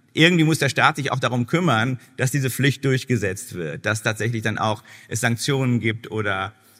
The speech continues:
Kontrollen oder vergleichbare Maßnahmen. Warum ist das so? Na ja, wenn eine Rechtsordnung nicht durchgesetzt wird, dann wird sie dadurch zwar noch nicht komplett in Frage gestellt. Wir haben immer Devianz. Devianz muss sein.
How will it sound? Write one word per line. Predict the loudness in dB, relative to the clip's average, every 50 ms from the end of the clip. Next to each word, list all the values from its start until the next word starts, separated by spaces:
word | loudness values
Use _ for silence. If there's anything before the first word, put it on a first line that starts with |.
| _ _ -10
Kontrollen | -10 -10 -10 -10 -10 -6 -6 -4 -4 -6 -6
oder | -8 -8 -8 -8 -8 -10
vergleichbare | -10 -10 -10 -8 -8 -8 -8 -10 -12 -12 -14 -12 -12 -14 -16 -18 -20 _ _ _ _ _
Maßnahmen. | -16 -14 -14 -14 -16 -18 -18 -20 -20 -20 -20 _ _ _ _ _ _ _ _ _ _ _ _ _ _ _ _ _ _ -2
Warum | -2 -2 0 0
ist | -2 0 0
das | 0 0 0
so? | 0 2
Na | 4 4 6
ja, | 6 6 4 4 0
wenn | -2 -2 -2 0 0
eine | 0 0 0 0
Rechtsordnung | -2 -4 -2 -4 -6 -6 -6 -4 -4
nicht | -4 -6 -2 -2
durchgesetzt | 0 0 0 0 -2 -2 -2 0 -2 -2 -4 -6 -6
wird, | -4 -4 -2 -2 -2
dann | -2 -2
wird | -2 -2
sie | -2 0
dadurch | 0 0 0 -2 -6
zwar | -4 -4 -2
noch | 0 0 0
nicht | 0 0 -2
komplett | -4 -4 0 2 0 2 2
in | 0
Frage | -2 0 2 2 2 2 2 0
gestellt. | -2 -4 -2 0 0 0 2 2
Wir | 4 4
haben | 4 4
immer | 4 4 4 6
Devianz. | 6 6 6 4 2 0 0 0 -2 -4 -4 -6 -8 -6
Devianz | -2 0 2 4 4 4 2 2
muss | 2 2 2 0
sein. | 0 0 0 0 0 0 0 -2